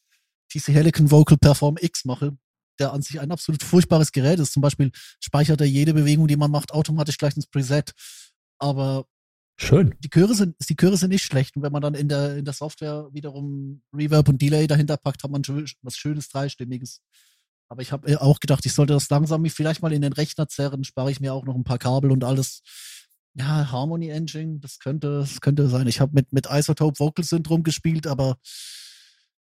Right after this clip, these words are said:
Speaker 1: irgendwie, hm, ja, ich weiß halt nicht so. Und Budgetsperre, aber ja. Ähm, nee, pff. Also,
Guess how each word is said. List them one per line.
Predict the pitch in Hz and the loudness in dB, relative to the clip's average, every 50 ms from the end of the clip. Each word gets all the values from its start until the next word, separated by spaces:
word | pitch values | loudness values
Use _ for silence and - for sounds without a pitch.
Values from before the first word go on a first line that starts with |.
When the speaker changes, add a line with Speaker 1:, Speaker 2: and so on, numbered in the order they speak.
| _ _ | _ _
Speaker 1:
irgendwie, | - 147 170 170 170 156 170 180 180 175 180 185 - - | 6 6 6 6 4 4 4 4 4 4 4 2 0 -2
hm, | 151 143 151 160 165 170 170 156 - - - - _ _ _ _ _ _ _ _ _ _ _ _ _ _ _ _ _ _ _ - | 2 4 6 6 6 6 4 2 0 -2 -6 -10 _ _ _ _ _ _ _ _ _ _ _ _ _ _ _ _ _ _ _ -10
ja, | 117 | -10
ich | 113 - 139 | -8 -6 -2
weiß | 135 160 160 - | -2 0 0 0
halt | 175 147 131 | -2 -4 -4
nicht | 139 - | -8 -10
so. | - - 117 110 104 104 _ _ _ _ _ _ _ _ _ _ _ _ _ | -12 -14 -18 -20 -20 _ _ _ _ _ _ _ _ _ _ _ _ _ _
Und | - 151 143 | -16 -12 -10
Budgetsperre, | - 143 - - 139 131 - - 120 117 110 117 | -10 -10 -8 -8 -10 -10 -10 -10 -10 -8 -6 -6
aber | 117 120 117 120 117 107 107 - | -4 -4 -4 -4 -4 -6 -8 -8
ja. | 117 123 123 117 107 - - - - - - _ _ _ - | -6 -6 -4 -6 -6 -10 -14 -18 -20 -20 -20 _ _ _ -6
Ähm, | 135 135 135 127 131 131 131 - _ - | -4 -2 -2 0 -2 -4 -4 -8 _ -6
nee, | 139 147 151 147 127 - _ _ - | -4 -2 -2 -2 -4 -6 _ _ -12
pff. | - - - - - - _ _ _ _ _ _ _ _ - - - _ _ _ _ - - _ _ _ _ - - - _ _ _ _ _ _ _ _ _ _ _ _ _ _ _ _ _ _ _ _ _ _ _ _ _ _ _ | -10 -10 -10 -12 -14 -18 _ _ _ _ _ _ _ _ -20 -20 -20 _ _ _ _ -20 -20 _ _ _ _ -14 -14 -14 _ _ _ _ _ _ _ _ _ _ _ _ _ _ _ _ _ _ _ _ _ _ _ _ _ _ _
Also, | - 156 151 160 160 165 | 2 6 8 8 8 6